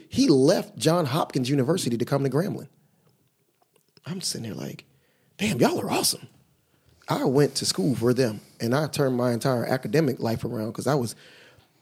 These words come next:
averaging a two point oh grade point average in high school. I had, like, a two point one. I had, like, one point five my first year in college.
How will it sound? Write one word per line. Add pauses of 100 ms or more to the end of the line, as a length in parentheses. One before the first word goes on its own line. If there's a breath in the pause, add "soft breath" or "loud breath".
(400 soft breath)
averaging
a
two
point
oh
grade
point
average
in
high
school.
I
had,
like,
a
two
point
one.
I
had,
like,
one
point
five
my
first
year
in
college.